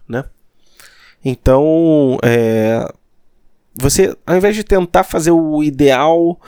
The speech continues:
e ficar tudo na sua cabeça, que é tudo lindo, parte pra realidade. E é engraçado, porque às vezes o, a coisa na nossa cabeça é linda.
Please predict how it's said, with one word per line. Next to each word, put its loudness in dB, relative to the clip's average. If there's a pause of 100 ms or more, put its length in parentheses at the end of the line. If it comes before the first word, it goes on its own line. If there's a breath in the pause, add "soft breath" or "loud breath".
(340 loud breath)
e 2
ficar -4
tudo -8
na -2
sua -4
cabeça, -2
que -4
é -4
tudo -4
lindo, -2 (120)
parte -6
pra -4
realidade. -2 (280 loud breath)
E -4
é 0
engraçado, 0
porque -4
às -2
vezes 0
o, -4
a -6
coisa 0
na -4
nossa -4
cabeça -2
é 2
linda. -2